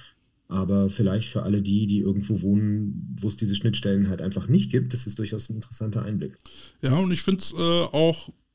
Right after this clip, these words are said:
Speaker 2: gut, äh, wenn, wenn das, äh, Team Berlin Thunder jetzt sagt, w-, wir sind offen dafür, dass die Trainer in der Umgebung hier mal bei uns reingucken und vielleicht können wir euch ja somit supporten,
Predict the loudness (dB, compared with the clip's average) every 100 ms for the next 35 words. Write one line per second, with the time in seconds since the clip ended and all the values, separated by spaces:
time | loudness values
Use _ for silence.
0 | -14 2 4 4 0 -14 _ _ _ _
1 | _ _ 0 2 2 2 2 2 0 2
2 | 2 2 0 -4 -8 -8 -8 -8 -8 -10
3 | -14 -8 0 4 4 4 4 4 6 2
4 | 2 2 2 0 -4 -6 -8 -8 -8 -8
5 | -10 -16 -16 -16 -14 -2 2 4 4 2
6 | 4 4 4 2 2 2 -2 -2 0 2
7 | 2 4 4 2 2 4 4 6 6 4
8 | 4 0 0 -2 0 0 0 2 4 4
9 | 2 2 0 -10 -4 -4 0 2 4 4
10 | 4 2 2 2 2 2 -2 0 2 4
11 | 6 6